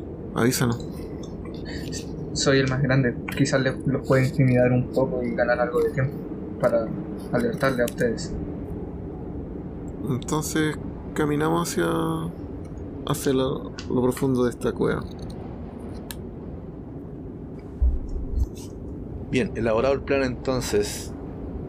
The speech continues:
Speaker 3: Perejilo se queda haciendo guardia con esta lanza y Toki junto a Nina se adentran en esta cueva,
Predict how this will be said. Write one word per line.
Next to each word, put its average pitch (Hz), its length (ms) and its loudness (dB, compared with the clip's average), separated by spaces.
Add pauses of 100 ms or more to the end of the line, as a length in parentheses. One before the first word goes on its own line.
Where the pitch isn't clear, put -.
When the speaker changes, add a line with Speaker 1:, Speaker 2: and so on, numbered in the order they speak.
(440)
Speaker 3:
Perejilo 104 440 4
se 98 140 2
queda 98 160 6
haciendo 98 300 2
guardia 98 360 2
con 90 120 0
esta 90 180 -2
lanza 92 460 0 (1040)
y 92 240 -2 (140)
Toki - 380 -2 (120)
junto 107 400 -2
a 107 40 4
Nina 117 340 2
se - 140 -2
adentran 110 460 0
en 98 60 -2
esta - 220 -2
cueva, 95 320 2